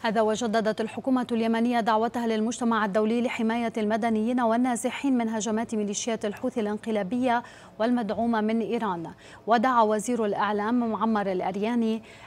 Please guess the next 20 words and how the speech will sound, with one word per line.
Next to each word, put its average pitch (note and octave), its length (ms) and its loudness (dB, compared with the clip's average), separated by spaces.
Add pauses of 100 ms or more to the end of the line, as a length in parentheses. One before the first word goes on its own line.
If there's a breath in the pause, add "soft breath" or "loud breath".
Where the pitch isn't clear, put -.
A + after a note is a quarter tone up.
(240 loud breath)
الأمم C4+ 400 2
المتحدة G#3+ 680 0
وهيئاتها G#3 760 0
المختلفة G#3 960 -2
وكافة A#3+ 540 -2
المنظمات A#3 760 0
الدولية G#3 460 2
العاملة G3+ 480 0
في G3 100 -10
اليمن G#3+ 440 0 (380 loud breath)
إلى D#4 140 6
القيام A#3+ 400 0
بدورها G#3+ 540 0
الإنساني G#3+ 600 -2
والإغاثي A#3 720 -2
لعشرات A3 600 -2
الآلاف A3+ 500 -2
من G#3+ 140 0
الأسر G#3 440 -4
النازحة، G3 640 -4